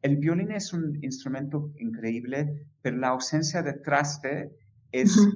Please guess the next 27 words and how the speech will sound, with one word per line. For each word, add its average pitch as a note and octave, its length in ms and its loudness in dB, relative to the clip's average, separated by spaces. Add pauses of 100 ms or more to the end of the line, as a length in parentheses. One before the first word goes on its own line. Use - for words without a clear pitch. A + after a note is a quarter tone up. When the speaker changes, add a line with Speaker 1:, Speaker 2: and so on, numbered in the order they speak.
Speaker 1:
es - 200 -8
una D3 160 6
batalla D3 640 2
constante, A2+ 840 -6 (120)
¿sí? - 180 -6
Speaker 2:
Claro. G#3 240 4 (120)
Speaker 1:
No D3+ 80 4
es D3+ 80 2
como F#3 180 0
el C#3 140 0
piano, C3+ 420 0
o - 60 -10
sea, B2 140 -4
el A#2 140 -6
piano, C#3 480 -2
este, A2 640 -6 (380)
tú - 160 -6
tocas D3 380 0
el B2 160 -6
teclado C#3 500 2
y, A#2 60 -4
y, G2 360 -10
y, G2+ 320 -12
y - 80 -16
crea B2 240 2
un B2 160 -2
sonido. A#2+ 420 -2